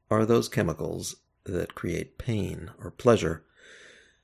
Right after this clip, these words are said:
Then there are biological effects on the mind,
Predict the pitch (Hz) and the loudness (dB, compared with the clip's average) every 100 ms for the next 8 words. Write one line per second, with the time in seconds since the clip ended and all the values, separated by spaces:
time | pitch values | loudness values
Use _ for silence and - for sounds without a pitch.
0 | _ - 113 151 175 175 156 151 123 135 | _ -8 6 8 10 8 6 6 2 2
1 | 147 - 104 110 123 127 127 123 123 117 | 0 -4 4 10 10 12 10 8 6 2
2 | 120 123 147 - - 92 90 90 85 76 | 2 6 6 6 2 2 2 4 2 2
3 | 73 76 | -4 -8